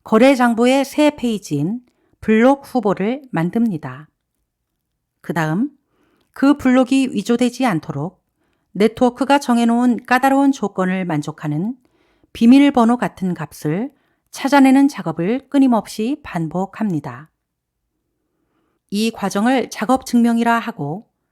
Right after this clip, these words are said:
작업 증명으로 마침내 찾아낸 비밀번호 같은 값을 해시값이라고 부릅니다.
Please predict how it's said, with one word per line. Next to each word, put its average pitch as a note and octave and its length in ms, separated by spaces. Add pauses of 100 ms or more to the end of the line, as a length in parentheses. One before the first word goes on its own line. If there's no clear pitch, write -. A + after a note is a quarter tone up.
(880)
작업 B3+ 360
증명으로 B3 540
마침내 G#3+ 520
찾아낸 G#3+ 640
비밀번호 B3 540
같은 A#3 360
값을 F3+ 540 (560)
해시값이라고 A3 1000
부릅니다. G3+ 680